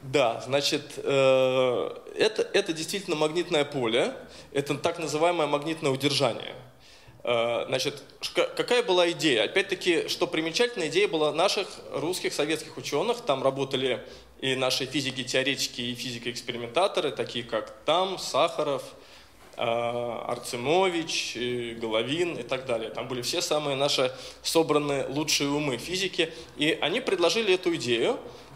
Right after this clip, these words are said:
э, что примечательно, опередив американцев, европейцев там на, на десятки лет с этой идеей, и создали первую установку, которая, которой дали название токамак, э, которая расшифровывается тороидальная камера с магнитными катушками.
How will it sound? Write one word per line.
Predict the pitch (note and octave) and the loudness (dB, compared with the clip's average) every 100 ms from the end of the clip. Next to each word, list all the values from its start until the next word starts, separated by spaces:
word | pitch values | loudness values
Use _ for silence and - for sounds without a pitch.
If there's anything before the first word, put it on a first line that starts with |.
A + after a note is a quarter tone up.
| - | -2
э, | C3 B2+ A#2+ | 2 4 4
что | - E3 | 2 2
примечательно, | D#3+ E3 F3 - D3 | 2 2 0 0 -2
опередив | C#3 D#3 D#3 D3 | 0 0 0 -2
американцев, | C3+ D3 D#3 C#3+ C3 | -2 0 2 0 -2
европейцев | C3 C3 C3+ D3 - - - | -2 -2 0 -2 -4 -6 -2
там | B2 G#2+ | -2 -2
на, | C3 C3 | -6 -4
на | C3 | -4
десятки | C3 C3 C#3 - B2 | -2 0 -2 -2 -4
лет | A#2+ F3 - - - - - - | -2 -4 -4 -18 -20 -20 -20 -6
с | - | -2
этой | E3 F3 E3 | 0 0 2
идеей, | E3 E3 | 4 2
и | E3 | 4
создали | F3 A3+ A3 F3 | 4 4 2 2
первую | F#3 F3+ E3 | 2 4 2
установку, | E3 F3 A3 - | 2 2 2 0
которая, | - - E3+ D#3+ D#3 - - - - - - | -6 2 4 6 4 -6 -16 -18 -20 -10 -2
которой | D#3+ F3 E3+ | 2 2 4
дали | E3 | 2
название | E3 D3+ D#3 F#3+ F#3 | 2 0 2 2 0
токамак, | - D#3+ D3+ C#3+ G2 - - - - - - - - - - | -2 0 0 2 -2 -4 -16 -20 -20 -20 -20 -20 -20 -18 -2
э, | B2+ B2 | 2 2
которая | A#2 B2+ C#3+ C3 | 0 0 0 0
расшифровывается | - E3 G#3 A#3 A3+ - G3 | -2 0 2 4 2 2 0
тороидальная | F3 D#3 D3+ C#3 B2+ A#2+ G#2+ | 0 0 2 4 2 0 -4
камера | - B2+ D3+ G#3+ B3+ A#3+ - - | 0 0 2 0 0 -6 -14 -14
с | - | -4
магнитными | C3+ D#3 F#3 D#3+ | -4 -2 -6 -4
катушками. | C#3 C3+ B2 - G#2+ | -4 -4 -6 -8 -12